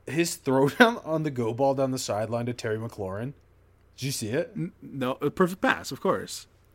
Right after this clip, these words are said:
Speaker 1: It was amazing. It's the best throw I think a rookie quarterback's made
Speaker 2: So,
Speaker 1: this year.
Speaker 2: yeah, because none of these guys have made many deep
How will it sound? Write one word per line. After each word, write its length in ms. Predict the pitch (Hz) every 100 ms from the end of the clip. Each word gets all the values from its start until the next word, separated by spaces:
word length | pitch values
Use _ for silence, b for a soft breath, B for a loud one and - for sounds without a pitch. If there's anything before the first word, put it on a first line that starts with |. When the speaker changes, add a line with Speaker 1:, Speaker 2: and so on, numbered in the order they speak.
| _ _ _ _ -
Speaker 1:
It 120 | 165 160
was 140 | 160
amazing. 640 | 139 110 107 98 85 80 87
It's 200 | 170 156
the 80 | 156
best 280 | 156 139 143
throw 360 | 131 131 127
I 120 | 120 123
think 260 | 139 131
a 60 | 165
rookie 240 | 139 131
quarterback's 500 | 123 117 113 113 -
made 100 | -
Speaker 2:
So, 200 | - -
Speaker 1:
this 220 | - -
year. 160 | - 220
Speaker 2:
yeah, 320 | 180 127 135
because 340 | 151 170 - - -
none 300 | 185 151 175
of 60 | 190
these 120 | 156
guys 200 | 151 139
have 80 | 143
made 140 | 127
many 200 | 120 117
deep 240 | 113 113